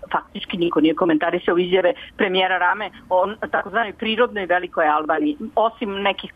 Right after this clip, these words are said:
konvencionalnih, e, komentara. Tu ničega nije bilo. Dakle, e, ne samo da je reč, e,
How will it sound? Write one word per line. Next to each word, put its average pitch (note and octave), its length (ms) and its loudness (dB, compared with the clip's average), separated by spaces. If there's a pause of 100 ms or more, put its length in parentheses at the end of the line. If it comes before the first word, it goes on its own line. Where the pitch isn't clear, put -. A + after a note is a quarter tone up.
(120)
konvencionalnih, D#3+ 840 0
e, - 80 2 (340)
komentara. D#3+ 560 0 (280)
Tu B3 140 4
ničega G#3 400 2
nije F3 260 4
bilo. D3+ 280 4 (260)
Dakle, A#3+ 320 -2 (180)
e, F#3+ 300 4
ne C4 240 2
samo F4+ 360 4
da A3+ 120 2
je A3+ 80 4
reč, C#4 240 0
e, - 140 -8